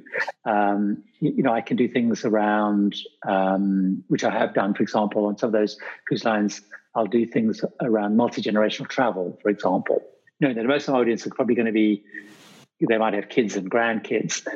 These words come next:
So they might be looking at cruises which work for all their, all their families. So I'll do a thing around why I think, say, Princess is better for a multi-generational travel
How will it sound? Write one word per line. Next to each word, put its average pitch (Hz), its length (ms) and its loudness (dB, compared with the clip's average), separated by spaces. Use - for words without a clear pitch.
So 110 200 2
they 135 100 0
might 117 160 0
be - 60 2
looking 117 260 0
at - 400 -6
cruises 107 640 0
which - 340 -2
work 120 340 0
for 120 80 -2
all 107 100 2
their, 110 220 -2
all 151 100 2
their 110 100 2
families. 113 340 0
So 127 80 0
I'll 120 100 2
do 123 140 2
a 113 40 0
thing 120 220 0
around 107 380 2
why 113 200 0
I 113 40 0
think, 110 320 -8
say, 107 140 0
Princess - 760 -2
is - 120 -4
better 117 200 2
for 113 120 0
a 113 40 0
multi-generational 110 800 0
travel 110 640 0